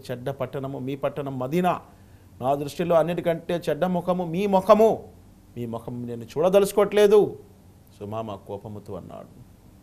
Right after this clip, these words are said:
"ఓ ప్రవక్త ముహమ్మద్ సల్లల్లాహు అలైహి వసల్లం,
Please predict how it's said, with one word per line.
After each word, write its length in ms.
"ఓ 80
ప్రవక్త 360
ముహమ్మద్ 440
సల్లల్లాహు 280
అలైహి 200
వసల్లం, 140